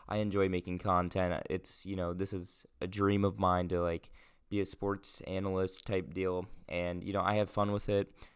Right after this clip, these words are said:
Um, it's not become easy at this point. I'm not saying it's become easy, but, uh, it's a, it's a pastime. I love it. I love doing it, and I appreciate every single one of you who watches and, you know, tunes in, subscribes, all that.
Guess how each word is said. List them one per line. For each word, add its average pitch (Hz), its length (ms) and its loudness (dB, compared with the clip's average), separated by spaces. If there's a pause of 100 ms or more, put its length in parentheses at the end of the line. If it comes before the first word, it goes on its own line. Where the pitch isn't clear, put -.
(160)
Um, 87 420 0
it's - 200 -10 (180)
not 117 260 -4
become 117 320 0
easy 110 520 2 (260)
at 101 160 0
this 104 160 4
point. 104 340 4
I'm 98 80 0
not 92 160 0
saying 95 160 -4
it's 92 140 -4
become 92 320 -4
easy, 87 320 -2
but, 85 280 0 (420)
uh, 87 240 2
it's - 100 -10
a, 101 160 -6
it's 92 180 -6
a 95 40 -8
pastime. 95 680 2
I 87 40 2
love 87 260 2
it. 90 180 0
I 85 100 -4
love 87 240 -2
doing 90 240 -2
it, 92 200 -2
and 85 100 -8
I 87 60 -4
appreciate 98 840 2 (720)
every 113 200 6
single 107 260 2
one 101 160 4
of 92 100 0
you 95 220 6
who 107 160 4
watches 90 640 4
and, 87 480 -4
you 87 60 -6
know, 85 240 -6 (260)
tunes 98 300 0
in, 92 200 2
subscribes, 87 560 0
all 87 140 4
that. 87 280 0